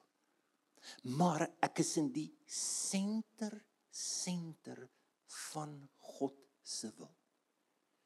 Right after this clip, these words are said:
Dink net aan Jesus. Maak Jesus jou gemakliker. Luister na elke roeping. Hoorie, los jou visnet. Los hierdie tollhek.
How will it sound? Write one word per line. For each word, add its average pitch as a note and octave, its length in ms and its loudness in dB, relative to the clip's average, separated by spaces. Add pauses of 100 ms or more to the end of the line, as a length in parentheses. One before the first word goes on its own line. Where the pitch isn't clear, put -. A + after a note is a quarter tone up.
(380)
Dink A#3+ 300 6
net C4 220 2
aan A3 160 2
Jesus. D#3+ 280 0 (420)
Maak F#3+ 500 8
Jesus D#3 680 0
jou A#2 240 4
gemakliker. A#2+ 800 0 (200)
Luister A3+ 540 6
na B3 280 10
elke G#3 480 12
roeping. C#3 600 6 (800)
Hoorie, B2 300 -2 (560)
los - 480 -4 (500)
jou F#2 140 -4
visnet. - 580 -8 (1300)
Los G#2+ 260 -2
hierdie G#2 300 -4
tollhek. F2 580 -8